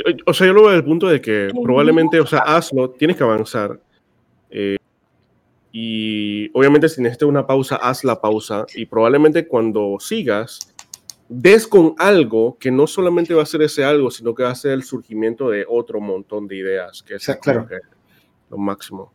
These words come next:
Speaker 3: Y lo otro es,
Speaker 2: Sí.
Speaker 3: uno a veces también tiene mucho
Speaker 2: Sí.
Speaker 3: recelo, y es completamente válido porque el problema de las cosas creativas es que son muy robables, eh, pero yo le he perdido ese miedo, especialmente con Philip, porque yo sé que yo a Philip le puedo confiar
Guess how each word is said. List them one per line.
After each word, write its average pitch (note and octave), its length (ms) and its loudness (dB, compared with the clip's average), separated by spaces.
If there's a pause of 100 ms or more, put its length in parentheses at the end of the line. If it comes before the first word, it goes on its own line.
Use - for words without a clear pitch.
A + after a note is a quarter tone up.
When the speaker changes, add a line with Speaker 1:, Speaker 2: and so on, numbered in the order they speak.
(200)
Speaker 3:
Y F3 80 2
lo F3+ 100 6
otro G#3 160 4
es, A3 60 -4
Speaker 2:
Sí. - 120 0
Speaker 3:
uno A3 120 6
a A3 60 6
veces A3 220 4
también E3+ 180 2
tiene F#3 160 4
mucho F#3+ 260 4
Speaker 2:
Sí. E3+ 60 2
Speaker 3:
recelo, E3 640 2
y D3 120 0
es D3 140 -4
completamente E3 680 -2
válido E3 280 2
porque B2+ 180 -8
el G2+ 40 -12
problema C3 220 -4
de D#3+ 60 0
las C3 100 -4
cosas C#3 240 -12
creativas A#2+ 500 -6
es C#3 80 -8
que - 80 -14
son C3 220 -8
muy D3+ 260 2
robables, C#3+ 680 0 (520)
eh, B2+ 420 -2
pero D#3+ 460 2 (200)
yo D#3+ 320 4
le F#3+ 200 6
he F3+ 60 2
perdido E3+ 540 2
ese E3 200 -2
miedo, D#3+ 560 -2
especialmente F#3+ 440 2
con F3 140 0
Philip, D#3+ 260 0
porque E3 200 -2
yo C#3 100 0
sé D#3+ 100 -4
que D#3+ 80 -2
yo D#3+ 60 0
a D#3 40 0
Philip D#3+ 260 -4
le D#3 100 0
puedo D#3 160 -8
confiar C3 480 -6